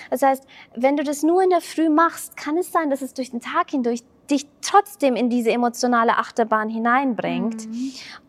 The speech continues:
Speaker 1: Deswegen würde ich empfehlen, das immer akut in dem Moment auch zu
Speaker 2: Ja.
Speaker 1: machen. Auch in dem Moment reinzugehen, "Okay, was fühle ich? Warum fühle ich das? Kann ich es jetzt loslassen? Was für ein Mensch wäre ich, wenn ich jetzt anders fühlen würde?"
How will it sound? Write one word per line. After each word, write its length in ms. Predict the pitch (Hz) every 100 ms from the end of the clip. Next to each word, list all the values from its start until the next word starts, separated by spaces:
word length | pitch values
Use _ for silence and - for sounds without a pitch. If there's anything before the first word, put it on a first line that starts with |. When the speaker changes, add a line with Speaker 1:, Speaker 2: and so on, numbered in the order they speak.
| _
Speaker 1:
Deswegen 420 | 254 262 294 277
würde 160 | 285 277
ich 80 | 277
empfehlen, 300 | 262 269 247
das 140 | 247 -
immer 340 | 311 349 -
akut 480 | 269 - - 370 -
in 160 | 254
dem 160 | 254 262
Moment 440 | 262 262 330 -
auch 160 | 190 -
zu 200 | - 190
Speaker 2:
Ja. 40 |
Speaker 1:
machen. 480 | 175 165 - - - - _ - - -
Auch 120 | 240
in 100 | 269
dem 140 | 269 262
Moment 360 | 262 277 302
reinzugehen, 360 | 277 254 240 262
"Okay, 80 | 269
was 180 | 277 -
fühle 320 | - 262 220
ich? 100 | 220
Warum 260 | 240 254 277
fühle 320 | - 320 247
ich 160 | 220 -
das? 360 | - - - _ - _
Kann 200 | 233 220
ich 100 | 214
es 140 | 220
jetzt 240 | 220 - 240
loslassen? 560 | 254 269 214 202 214
Was 160 | 254 294
für 80 | 359
ein 100 | 330
Mensch 300 | 294 285 -
wäre 280 | 240 247 247
ich, 180 | 240 226
wenn 140 | 226
ich 80 | 220
jetzt 180 | 226 -
anders 340 | 233 226 -
fühlen 420 | - 196 180 180
würde?" 340 | 190 - -